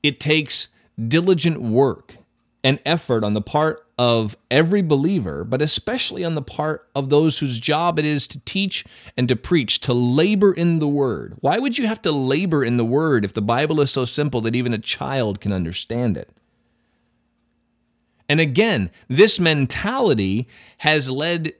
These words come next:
to empty-headed preaching where pastors are preaching passages so far out of their context that it is, it would, it would be laughable if it wasn't so sad.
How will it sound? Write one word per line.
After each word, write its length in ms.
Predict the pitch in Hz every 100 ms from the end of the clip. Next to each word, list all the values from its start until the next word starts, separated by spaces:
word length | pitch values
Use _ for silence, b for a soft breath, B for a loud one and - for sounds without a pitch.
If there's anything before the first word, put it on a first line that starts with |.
| -
to 420 | - 156 135 - -
empty-headed 1000 | 165 208 - 160 127 - 185 165 113 -
preaching 680 | - 220 262 - 95 92 - b b
where 180 | 147 160
pastors 640 | - - 247 - 196 147
are 80 | 143
preaching 460 | - 196 202 160 139
passages 760 | - 196 247 - 131 120 120 B B B
so 380 | - - 226 233
far 480 | - 208 208 208 _
out 240 | 180 214
of 140 | 190 156
their 160 | 151
context 840 | 139 - 220 240 - 117 113 - 147
that 200 | 156 165
it 120 | 180 156
is, 300 | 135 117 - _ 127 131 _
it 100 | 165
would, 180 | 185 165
it 160 | 160 156
would 340 | 131 156 285
be 140 | 185 190
laughable 760 | 147 170 254 - 160 127 117
if 180 | 131 127
it 140 | 135
wasn't 500 | 135 175 214 180 123
so 300 | - - 160
sad. 720 | 135 - 220 254 160 - -